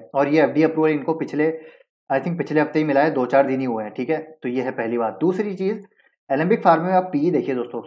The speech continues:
सिक्सटीन का पीई है, इंडस्ट्री का पीई इकतीस का, तो मतलब कि अपने पीयर्स के कंपैरिजन में देखिए दोस्तों, सन फार्मा हो गया, डॉक्टर रेड्डी, सिप्ला, तमाम यहाँ पर आप देखेंगे तो सबसे कम पीई आपको एलेंबिक फार्मा का मिलेगा, ठीक है। सबसे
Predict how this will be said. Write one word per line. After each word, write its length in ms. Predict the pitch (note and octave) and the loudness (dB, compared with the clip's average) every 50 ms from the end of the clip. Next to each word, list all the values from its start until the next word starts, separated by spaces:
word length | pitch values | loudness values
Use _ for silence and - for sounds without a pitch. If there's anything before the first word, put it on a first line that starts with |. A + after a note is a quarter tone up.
| - - | -6 -4
सिक्सटीन 340 | F3+ F3 F3 - G#3+ G3+ G3 | -4 -4 -2 -2 -4 -4 -2
का 100 | G3+ G#3 | -4 -4
पीई 180 | F3+ F#3 F3+ F#3+ | -4 -2 -2 0
है, 60 | G3 | 0
इंडस्ट्री 320 | F#3 D3+ D3+ D3+ - D3+ | 0 0 0 -2 -2 -2
का 80 | D3+ D3 | -2 -2
पीई 160 | D3 D3+ C3 | -2 -2 -2
इकतीस 300 | A#2 A2+ - - A#2+ A2 | -2 -2 -4 -6 -8 -8
का, 120 | - B2+ | -6 -4
तो 100 | B2+ F3+ | -4 -2
मतलब 380 | F3 D3 C#3 - E3+ F#3+ F#3+ F#3+ | -2 -4 -4 -4 -4 -4 -4 -4
कि 140 | F3+ F#3 F#3+ F#3 | -6 -6 -4 -4
अपने 360 | D#3 - - - D#3+ D#3+ F3 F#3+ F#3 - - - _ _ _ - | -4 -6 -6 -6 -6 -6 -6 -6 -8 -10 -16 -20 _ _ _ -2
पीयर्स 300 | D#3 D3+ F#3 G3 - - | 2 2 2 2 0 -2
के 120 | F#3+ F3 | -4 -4
कंपैरिजन 480 | E3+ D#3 C#3 C#3 C#3+ D3 D3 D3+ D#3 D#3 | -2 -2 0 0 2 2 2 2 0 -2
में 300 | D3 C#3 C#3+ C3+ - - _ _ _ _ C3+ | -4 -6 -8 -10 -12 -16 _ _ _ _ -8
देखिए 220 | C3 C3 - D3+ | -6 -4 -2 -2
दोस्तों, 200 | C#3+ B2+ - D3+ D3 | -2 -2 -4 -6 -2
सन 200 | - C#3+ C#3 C3+ | 0 0 0 2
फार्मा 320 | C3+ C3+ B2+ B2 B2 C3+ | 4 4 4 4 2 0
हो 140 | C3 B2+ A#2+ | 0 0 0
गया, 140 | B2 B2+ B2+ | 0 -2 -4
डॉक्टर 340 | B2 A#2+ A#2 - - C3 A#2+ | -4 -6 -6 -4 -4 -2 0
रेड्डी, 280 | A#2+ A#2 A#2 B2 B2 B2+ | 0 -2 -2 -2 -4 -4
सिप्ला, 440 | B2+ - B2+ - - B2 A#2+ A#2+ B2+ - - - - _ _ _ _ _ _ _ _ _ _ - | -6 -8 -12 -8 -2 0 2 2 2 0 -4 -12 -20 _ _ _ _ _ _ _ _ _ _ -2
तमाम 280 | D#3+ E3 F3 G3+ G3+ | 4 6 6 6 6
यहाँ 120 | F#3+ E3+ E3 | 2 0 2
पर 100 | F3+ F3 | 2 2
आप 80 | F3 | 2
देखेंगे 260 | D#3+ D3+ C3 D3 D3+ E3+ | 2 0 -2 -2 -4 -6
तो 60 | F#3+ | -6
सबसे 300 | F#3+ - F#3+ F#3 - A#3 - | -6 -6 -8 -8 -8 -10 -6
कम 200 | - F3+ F3 F3 | -2 -2 -2 -2
पीई 180 | - F3+ F3 F3+ | -4 -4 -2 -2
आपको 220 | D#3 C#3+ - F3 | -2 -2 -2 -2
एलेंबिक 300 | D3 C3+ B2+ C3+ D3+ D3+ | 0 0 0 -2 -2 -2
फार्मा 300 | - C#3+ B2+ B2 B2 C3 | 2 2 2 2 0 -2
का 100 | B2 C3+ | -4 -4
मिलेगा, 320 | B2+ A2+ A2 A2 G#2+ A2+ | -4 -4 -4 -4 -4 -4
ठीक 180 | A2 - D#3+ D3+ | -6 -8 -8 -10
है। 60 | D#3+ | -8
सबसे 300 | D#3+ - F3 F3 - F#3+ | -8 -8 -8 -8 -6 -8